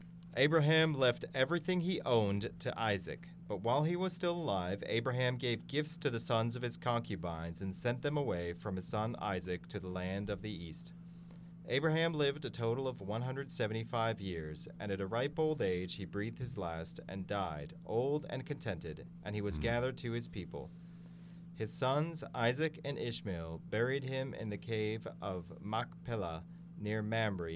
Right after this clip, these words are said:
Speaker 1: in the field of Ephron, son of Zohar, the Hittite. This was the field that Abraham had bought from the Hittites. Abraham was buried there with his wife Sarah. After Abraham's death,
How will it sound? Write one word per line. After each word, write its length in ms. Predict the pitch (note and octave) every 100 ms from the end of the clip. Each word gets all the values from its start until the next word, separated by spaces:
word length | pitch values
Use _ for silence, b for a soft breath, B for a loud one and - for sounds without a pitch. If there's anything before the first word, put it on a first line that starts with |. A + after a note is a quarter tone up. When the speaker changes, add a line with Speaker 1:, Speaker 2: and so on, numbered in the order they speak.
| E2+
Speaker 1:
in 140 | - F#2+
the 80 | F2+
field 500 | - A#2+ B2 B2+ -
of 240 | G2 F2 -
Ephron, 560 | A2+ - C3+ C3 C3+ A#2
son 400 | - - B2+ C#3 -
of 200 | A#2 G#2+
Zohar, 560 | A2+ G2+ D#2+ D#2 E2 - B
the 100 | G2+
Hittite. 500 | G#2 G#2+ - C2 - - - B B B B B B -
This 260 | C3 D3 -
was 140 | E3
the 80 | E3+
field 380 | D#3+ G2+ F#2+ F#2
that 120 | F2
Abraham 640 | G#2+ A2 A2 A2 G#2+ G#2
had 320 | G2+ G2+ F2
bought 380 | A2 A2 F#2+ -
from 160 | A2 F#2
the 80 |
Hittites. 600 | F#2 E2+ - B1+ B1+ - - -
Abraham 520 | A#2 B2 C#3 C#3 C#3+
was 180 | C#3 C3
buried 460 | F2 A2 A2 A#2+ A2+
there 280 | F2+ D#2+
with 200 | E2+ F2
his 160 | F#2+ F2
wife 260 | F#2+ F#2 -
Sarah. 440 | - E2+ C#2 - - B B B B B -
After 340 | A#2+ - C#3
Abraham's 560 | C3+ D3+ C#3+ D3 D3+ C#3+
death, 400 | B2 F#2 F2+